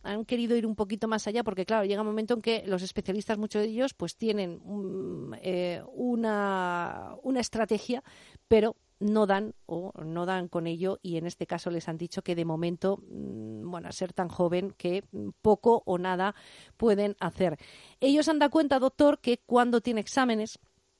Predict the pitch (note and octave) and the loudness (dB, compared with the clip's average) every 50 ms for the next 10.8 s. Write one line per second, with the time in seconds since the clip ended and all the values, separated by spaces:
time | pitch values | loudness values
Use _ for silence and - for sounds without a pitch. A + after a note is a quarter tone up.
0 | _ _ _ _ _ - - - F3+ F3+ F3+ - G#3 G#3+ G#3 G3+ F3+ F#3+ F#3 - | _ _ _ _ _ -12 -8 -4 -4 -2 -2 -2 0 0 0 0 -2 -2 -4 -2
1 | G3 - G3+ F#3+ F#3+ F#3+ F#3 F3 - F3+ F3+ E3+ - G3+ G3 F#3+ F#3 F3+ E3+ E3+ | 0 2 2 2 4 2 2 2 0 0 0 -2 -2 -2 -2 -2 0 -2 0 0
2 | F3+ G#3+ G#3+ F#3+ - F3 F3 F3+ F3 F3 F3 - E3+ E3+ E3+ - E3+ E3 E3+ F3+ | 0 0 0 0 -2 -6 -8 -6 -6 -6 -6 -6 -6 -6 -6 -6 -8 -8 -6 -6
3 | F3+ F3 D#3+ - F3 E3+ D#3+ - - E3+ E3 - - F3 E3+ E3+ F3 E3+ - F3+ | -6 -6 -4 -4 -4 -4 -4 -4 -6 -6 -4 -4 -2 -2 -2 0 -2 -2 -2 -4
4 | E3+ - - F3+ - - - F#3 - F#3 F#3+ G3 - - - - - - - B3 | -4 -4 -4 -8 -6 -4 -2 -2 0 0 -2 -2 -4 -8 -18 -20 -14 -6 -2 -2
5 | - D#4 - - - D4 - - G#3+ B3 D4+ - - - _ - F3+ G3 A3 A3+ | 0 0 2 2 2 2 4 2 0 -2 -2 -4 -12 -20 _ -8 -4 0 0 2
6 | G#3+ G3+ G3+ G3 G3 G#3 G#3 A#3 - - _ _ _ _ _ _ - - F3 E3 | 2 2 2 2 2 2 -2 -4 -4 -8 _ _ _ _ _ _ -4 0 2 2
7 | E3 D#3+ D#3+ D#3 D#3 D3+ D3+ D3+ D3 D3 C#3+ D3 D3+ D#3+ - - - - - - | 2 2 2 2 2 0 0 -2 -2 -4 -6 -8 -8 -8 -10 -10 -12 -14 -14 -16
8 | - - - - G#3+ G3 G3 - A3+ G#3+ A#3 - - B3 A3 - G3+ F#3 A3+ - | -14 -10 -6 -4 -2 -2 -2 0 0 0 0 0 -4 -4 -4 -4 -4 -4 -4 -4
9 | - - E3+ - F#3 D#3+ D3 D3 - C#3 - - E3+ - C4 C#4+ C#4 B3+ A#3+ A#3 | -4 -6 -6 -6 -6 -8 -8 -8 -10 -12 -12 -10 -6 -4 -2 -2 -2 -2 -2 -2
10 | - - A3+ F#3+ - F#3 E3+ D3+ - - - D#3 C#3+ C3+ C3 C#3 | -2 -2 -4 -2 -2 -2 -4 -4 -4 -6 -6 -6 -6 -6 -10 -14